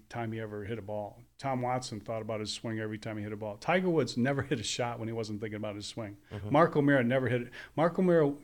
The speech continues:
Speaker 1: never hit a shot without thinking about it, except for one little stretch. Mark, Mark went in there like, he, everybody says, "You're thinking too much." And Mark was out there and he, he's like, he said, so he'd go to the sports psychologist and he's, he's,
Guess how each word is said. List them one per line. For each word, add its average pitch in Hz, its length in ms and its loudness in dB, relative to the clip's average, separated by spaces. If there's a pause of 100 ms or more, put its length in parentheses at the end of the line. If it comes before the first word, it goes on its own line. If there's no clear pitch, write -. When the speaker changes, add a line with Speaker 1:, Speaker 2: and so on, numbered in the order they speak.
(100)
Speaker 1:
never 143 240 0
hit 123 140 2
a 113 40 2
shot 127 300 -2
without 117 260 -4
thinking 120 200 -4
about 107 80 -4
it, 110 100 -6
except 143 160 0
for 147 80 2
one 160 300 4
little 202 200 4
stretch. - 640 -4 (800)
Mark, 135 340 0
Mark 139 320 0
went 139 160 2
in 131 120 4
there 120 180 4
like, 113 240 -2
he, 131 320 -8
everybody 139 240 2
says, 120 220 -4
"You're 117 80 -2
thinking 170 400 0
too - 140 -10
much." - 420 -14 (240)
And 107 100 -10
Mark 123 380 0
was 117 200 -8
out 117 260 -4
there 117 100 -6
and 110 100 -4
he, 104 160 -4
he's 107 220 -6
like, 101 220 -6 (960)
he 131 80 -8
said, 120 260 -6
so 143 140 0
he'd 120 100 0
go 139 140 2
to 127 60 2
the 113 60 -2
sports 117 380 -6
psychologist 110 720 -8
and 110 80 -10
he's, 110 180 -10
he's, 107 280 -10